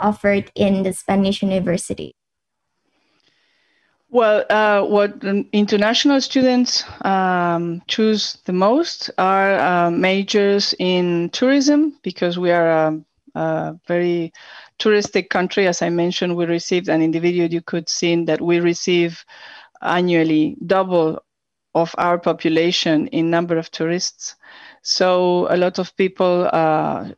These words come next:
Speaker 2: um, choose here in Spain as their major, uh, tourism, also business, uh, M B As, um, business administrations, and we have three or four, uh, business schools in the top ten of the world.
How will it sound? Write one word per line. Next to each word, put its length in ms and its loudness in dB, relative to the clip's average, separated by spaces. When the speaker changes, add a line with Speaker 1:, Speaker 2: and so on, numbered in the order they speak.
Speaker 2:
um, 540 -6
choose 320 0
here 260 2
in 140 2
Spain 560 0
as 200 0
their 160 0
major, 600 -2
uh, 200 -2
tourism, 680 0
also 540 0
business, 680 -4
uh, 220 2
M 200 0
B 200 0
As, 480 -2
um, 680 -2
business 400 -2
administrations, 920 0
and 140 -4
we 140 -4
have 320 0
three 200 0
or 60 2
four, 440 0
uh, 440 0
business 400 -2
schools 460 -2
in 80 -2
the 100 -2
top 280 -4
ten 220 0
of 100 -4
the 120 -4
world. 400 0